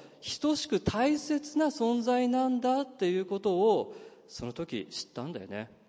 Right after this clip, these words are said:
だから、自分自身、偏見持ってました。偏見から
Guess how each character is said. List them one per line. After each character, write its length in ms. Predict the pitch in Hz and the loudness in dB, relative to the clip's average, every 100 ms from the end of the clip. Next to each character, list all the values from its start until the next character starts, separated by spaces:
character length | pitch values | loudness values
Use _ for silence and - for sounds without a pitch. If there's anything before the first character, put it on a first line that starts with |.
| _ _ - | _ _ -4
だ 100 | 131 | -2
か 100 | 139 | 2
ら、 280 | 120 110 95 - | 4 4 0 -6
自 120 | 117 | -8
分 120 | 117 | -6
自 80 | 127 | -6
身、 240 | 135 98 - - _ - | -6 -10 -14 -20 _ 0
偏 180 | 202 226 | 2 4
見 200 | 247 226 | 2 2
持 80 | |
っ 40 | 226 | 0
て 100 | 170 | 0
ま 120 | 131 | 0
し 80 | - | 0
た。 180 | 101 - - - _ _ _ _ | -2 -4 -12 -20 _ _ _ _
偏 280 | - 226 262 | 0 4 4
見 240 | 262 269 262 | 4 2 2
か 140 | 254 | 2
ら 300 | 262 254 127 | 2 2 0